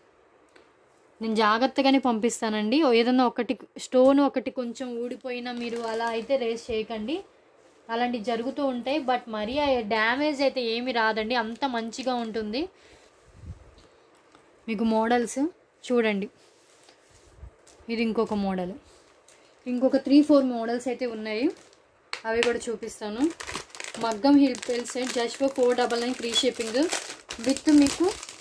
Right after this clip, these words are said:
బాక్స్ ఫ్రీతో వచ్చేస్తుంది. ఓకే, ఇంకొక మోడల్ అండి, చాలా బాగుంది ఇది కూడా. డిఫరెంట్ మోడల్ అండి, అన్నీ డిఫరెంట్ డిఫరెంట్గా ఉన్నాయి. just for four double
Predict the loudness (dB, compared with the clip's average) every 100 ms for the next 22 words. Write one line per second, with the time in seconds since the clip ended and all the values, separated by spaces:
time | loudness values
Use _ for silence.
0 | -20 -20 -20 -20 -18 -14 -12 -10 -8 -8
1 | -10 -16 -18 -18 -8 2 4 4 0 -8
2 | -4 -2 2 2 0 -4 -10 -10 -12 -10
3 | -14 _ -16 -6 0 0 2 0 0 -4
4 | -2 0 -2 -4 -4 -4 -6 -10 -6 0
5 | 0 0 -6 -8 -8 -6 -4 -2 -4 -6
6 | _ _ -12 -12 -20 _ _ _ _ _
7 | _ _ -20 -20 _ _ _ -20 _ _
8 | -20 -18 -8 -8 -2 0 2 2 4 4
9 | 4 2 0 4 6 6 4 0 -2 0
10 | 0 0 2 0 0 0 2 2 0 0
11 | 0 -2 2 2 2 2 0